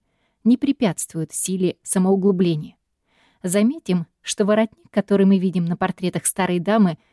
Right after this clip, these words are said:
к началу тысяча шестьсот шестидесятых годов, уже давно вышел из моды, но, вероятно,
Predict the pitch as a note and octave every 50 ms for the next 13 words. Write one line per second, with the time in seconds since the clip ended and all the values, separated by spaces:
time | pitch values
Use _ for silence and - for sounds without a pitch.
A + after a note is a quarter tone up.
0 | _ _ _ - G#3 G#3 - - - D#4+ D4+ A#3 G3 - - G3 - - - F#3
1 | - G3 F#3 - - F#3 - - - - F3 - - G3+ E3 E3 - - F3 -
2 | - D#3+ - F3+ F#3+ F3+ E3 G#3 A#3+ A#3+ - _ _ _ _ _ _ _ _ -
3 | A#3 A#3 C#4 C4 C#4+ C#4+ C#4 C#4 B3 F#3+ D#3+ F3+ - - G3+ G3 G3+ F#3 F#3+ F#3
4 | E3+ D#3 D3 - - - _ _ _ _ _ _ _ - F#3+ F#3+ E3+ F#3+ F#3 F3+
5 | F3 F#3 A3 A#3+ - - F#3 E3+ D3